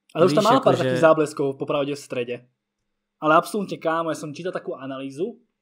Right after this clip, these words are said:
Speaker 2: Hmm.
Speaker 1: Absolútne tam akože zlyhal. Akože totálne, že im to vôbec nevyšlo s tým Willianom v strede poľa.
Speaker 2: Mhm, mhm.
Speaker 1: Čiže neviem, či ten, ani ten Willian podľa mňa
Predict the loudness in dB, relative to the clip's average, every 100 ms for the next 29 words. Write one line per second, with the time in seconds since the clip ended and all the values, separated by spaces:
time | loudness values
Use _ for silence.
0 | _ _ _ -8 -6 -6 -8 -14 _ _
1 | -4 -4 -4 -8 -8 -8 -10 -10 -10 -10
2 | -12 -14 -12 -12 -10 -10 -10 -14 -20 _
3 | -20 -16 -10 -8 -4 -6 -6 -10 -10 -10
4 | -6 -4 -4 -6 -10 -10 -16 -16 -16 -14
5 | -14 -16 -20 -16 -14 -14 -14 -16 -20 _
6 | _ _ _ _ _ _ -12 -8 -8 -12
7 | -14 -12 -12 -12 -16 -16 -14 -8 -6 -6
8 | -6 -6 -6 -6 -6 -8 -8 -8 -8 -8
9 | -6 -4 -4 -4 -6 -6 -6 -6